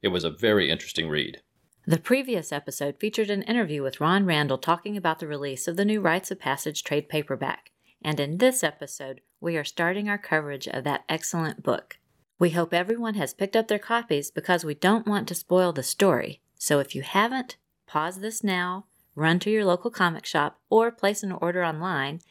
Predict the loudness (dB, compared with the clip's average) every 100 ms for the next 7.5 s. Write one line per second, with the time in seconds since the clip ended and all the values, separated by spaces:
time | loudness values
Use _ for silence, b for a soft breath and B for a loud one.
0 | b 2 4 4 2 4 2 2 -4 -4
1 | -6 -4 -4 -2 -4 -2 -2 0 -4 -2
2 | -2 -4 -6 -10 _ _ _ 6 8 8
3 | 6 6 4 4 0 0 0 2 2 0
4 | -2 -2 -2 -4 -6 -4 -2 -2 -4 2
5 | 4 4 2 0 -2 0 2 2 0 -6
6 | -6 -8 -2 0 0 -6 -2 0 0 0
7 | -4 0 0 0 -6